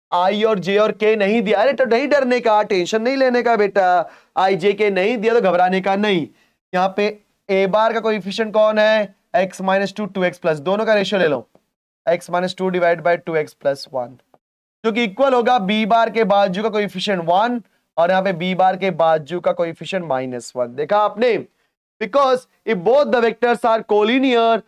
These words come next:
तो A bar, because I, J, K नहीं दिया है, but हमें A bar और B bar तो दिया है ना, तो A bar के कोएफिशिएंट का रेशियो equal to B bar के कोएफिशिएंट का रेशियो।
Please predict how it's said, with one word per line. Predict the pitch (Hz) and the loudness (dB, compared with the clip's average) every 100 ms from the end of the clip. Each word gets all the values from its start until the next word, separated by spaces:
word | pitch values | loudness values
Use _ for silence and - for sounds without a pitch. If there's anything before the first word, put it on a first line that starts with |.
| _ - | _ -6
तो | 214 | 0
A | 208 202 | 2 4
bar, | 214 185 | 4 2
because | 147 185 220 - | 0 -2 -2 0
I, | 185 170 | 0 0
J, | 226 | -2
K | 233 247 | 0 2
नहीं | 262 269 | 2 2
दिया | 247 254 | 2 2
है, | 240 240 - _ _ | 4 2 -2 _ _
but | 156 | -6
हमें | 151 180 | -4 -4
A | - 143 | -4 -4
bar | 143 170 | -4 -4
और | 175 | -6
B | 139 131 | -10 -8
bar | 143 165 | -8 -6
तो | 180 | -8
दिया | 135 156 | -6 -6
है | 160 156 | -6 -8
ना, | 156 | -12
तो | 131 _ _ _ _ - | -16 _ _ _ _ 0
A | 208 196 | 2 2
bar | 214 233 | 2 2
के | 233 | 0
कोएफिशिएंट | 214 208 202 226 214 | 0 0 -2 -4 0
का | 214 | 2
रेशियो | 202 202 214 | 2 2 0
equal | 202 208 208 208 | 2 0 0 0
to | 190 | 0
B | 208 240 | 0 0
bar | 208 208 208 | 2 2 0
के | |
कोएफिशिएंट | 202 196 190 175 196 196 | 0 -2 -2 -4 -2 2
का | 208 | 2
रेशियो। | 180 165 170 135 | 2 -2 -4 -4